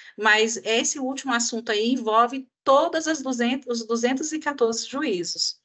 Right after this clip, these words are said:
tá? Isso porque, é, agora mesmo a gente tava numa reunião com o C N J, há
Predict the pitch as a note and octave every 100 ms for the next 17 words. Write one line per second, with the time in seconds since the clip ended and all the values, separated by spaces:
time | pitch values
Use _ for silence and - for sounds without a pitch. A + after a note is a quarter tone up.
0 | _ F#3 F3+ A#3 A#3 - - _ - A3
1 | - A#3 A#3 - - A3+ A3 G#3 G3+ C#3+
2 | E3+ C3+ G3+ F#3+ F3+ F3 - - - G#3
3 | A#3 A#3+ A3 A#3 B3+ B3+ - A3+ A3+ A#3
4 | B3 A#3+ A#3 A#3 C#4+ G4 E4 D4 B3 G3
5 | G#3 C#4 C#4+ A3 G#3+ G3+ F#3+